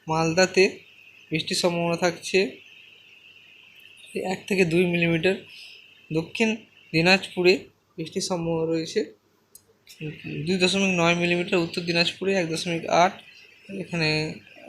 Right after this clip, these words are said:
শিলিগুড়িতে এক দশমিক চার, কোচবিহার, আলিপুরদুয়ার, এখানে যদি আমরা দেখি আলিপুরদুয়ারে সাতাশ মিলিমিটার, কোচবিহারে শূন্য দশমিক আট এবং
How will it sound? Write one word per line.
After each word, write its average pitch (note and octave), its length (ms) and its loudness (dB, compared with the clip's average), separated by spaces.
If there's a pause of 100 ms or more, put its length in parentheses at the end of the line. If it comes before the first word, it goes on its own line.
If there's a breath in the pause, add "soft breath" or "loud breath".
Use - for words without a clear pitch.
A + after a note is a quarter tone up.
(100)
শিলিগুড়িতে F3+ 580 2 (420)
এক D#3 120 2
দশমিক F3 280 -4 (100)
চার, E3+ 220 6 (760 loud breath)
কোচবিহার, F3+ 560 2 (200)
আলিপুরদুয়ার, E3+ 680 2 (280)
এখানে G3 220 -6 (100)
যদি E3+ 140 -4
আমরা D#3 200 0
দেখি E3+ 200 -4
আলিপুরদুয়ারে E3+ 560 0 (380 loud breath)
সাতাশ E3+ 380 2
মিলিমিটার, F3+ 380 2 (120)
কোচবিহারে E3 560 2 (880 loud breath)
শূন্য F3 300 -2
দশমিক E3+ 300 0 (260)
আট F3+ 120 4 (140)
এবং D3+ 160 2